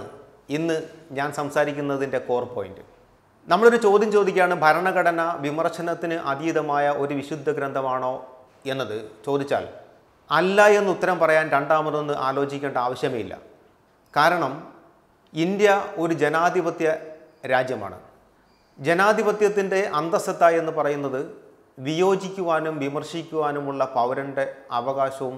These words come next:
സ്വാതന്ത്ര്യവുമാണ്. അതുകൊണ്ട് ജനാധിപത്യ സിസ്റ്റത്തിൽ വിമർശിക്കുവാനും വിയോജിക്കുവാനുള്ള സ്വാതന്ത്ര്യത്തിൻ്റെ പരിധിയിൽ വരുന്നതാണ് എല്ലാവരും എല്ലാം. ഭരണഘടനയും ആ പരിധിയിൽ വരും. ഭരണഘടന ഇന്ത്യയിൽ വിമർശനത്തിന് അതീതമല്ല. പക്ഷേ നമ്മൾ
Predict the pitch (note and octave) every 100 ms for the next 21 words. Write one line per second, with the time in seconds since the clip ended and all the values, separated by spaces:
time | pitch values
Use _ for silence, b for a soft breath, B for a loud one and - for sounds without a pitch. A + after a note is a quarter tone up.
0 | B2 C3 B2+ B2 G#2+ F2+ E2 - - _
1 | _ _ _ - E3 G#3 G#3+ F3+ F3 F#3+
2 | A3 A3+ G#3+ A3 G#3+ G#3+ - F3 C#3+ C3
3 | A#2 A#2 - - D3+ F3+ F3+ G3+ F#3+ G3
4 | F3 F3+ E3+ D#3+ F3 E3 E3 E3+ D#3+ D#3
5 | D#3 D3+ D#3 D#3 D3+ D#3+ D3+ - C3+ C#3+
6 | D#3+ C#3+ C#3+ C3+ C3 B2+ B2+ - A#2+ B2+
7 | C3+ C#3 C3+ C#3 C#3 A2+ A2+ G2+ - -
8 | - _ _ - C3+ C#3 E3 D#3+ D3 C#3+
9 | C#3+ C#3 C#3+ B2 A#2+ A#2 A#2 G#2 F#2+ F#2+
10 | - - B2+ C3+ D3+ C#3+ C#3+ C#3+ B2+ D3
11 | E3 A2 G#2+ - - b b b B2+ C#3
12 | D3 C#3+ C3+ B2+ B2+ A#2+ - - A2+ B2+
13 | A2 G2 F#2+ - - _ b b - E3
14 | A3+ G#3 G#3+